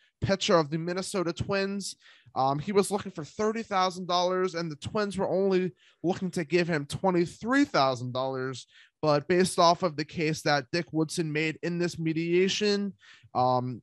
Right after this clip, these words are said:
he actually won. The judge ruled that he will get his thirty thousand dollars that he was asking for.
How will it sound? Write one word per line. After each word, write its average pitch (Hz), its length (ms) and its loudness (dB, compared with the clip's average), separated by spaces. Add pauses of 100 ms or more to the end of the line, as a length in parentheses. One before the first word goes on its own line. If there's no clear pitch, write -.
he 175 240 0
actually 160 420 2
won. 185 420 2
The 160 80 0
judge 165 420 0
ruled 170 380 2
that 147 260 0
he 170 220 -12 (100)
will 170 220 6
get 151 400 2 (340)
his 185 320 2
thirty 170 320 0
thousand 151 420 0
dollars 147 300 2
that 151 140 -4
he 151 100 -4
was 143 140 -2
asking 147 400 0
for. 165 440 0